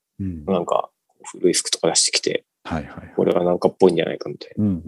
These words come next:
Speaker 1: うん。
Speaker 2: <laughs>
Speaker 1: 昔なんか今みたいに、そのサイズ感がちゃんと合うテーラードジャケットとかなかったから、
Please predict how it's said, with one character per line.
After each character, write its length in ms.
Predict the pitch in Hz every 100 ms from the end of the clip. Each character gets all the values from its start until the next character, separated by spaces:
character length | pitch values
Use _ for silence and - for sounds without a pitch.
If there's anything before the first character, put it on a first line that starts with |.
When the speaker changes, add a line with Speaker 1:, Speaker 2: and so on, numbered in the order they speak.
| 80
Speaker 1:
う 40 |
ん。 40 | 76
Speaker 2:
<laughs> 1400 | - 95 120 - - _ - _ - _ - - 107
Speaker 1:
昔 300 | 104 143 -
な 80 | 165
ん 40 |
か 100 | 151
今 220 | 82 - 147
み 120 | 92
た 160 | 90
い 100 | 82
に、 200 | 78 76 78
そ 160 | -
の 160 | 85 82
サ 200 | - 127
イ 60 |
ズ 80 | 127
感 160 | 131 92
が 100 | 78
ち 120 | -
ゃ 80 | 120
ん 80 | 113
と 220 | - 82
合 60 | 90
う 220 | 76 73 _ _ -
テ 140 | - 98
ー 20 |
ラ 80 | 95
ー 40 |
ド 80 | 92
ジ 100 | 95
ャ 40 |
ケ 100 | 101
ッ 20 | -
ト 120 | -
と 80 | -
か 80 | 76
な 120 | 117
か 120 | -
っ 80 | -
た 120 | -
か 100 | -
ら、 220 | - -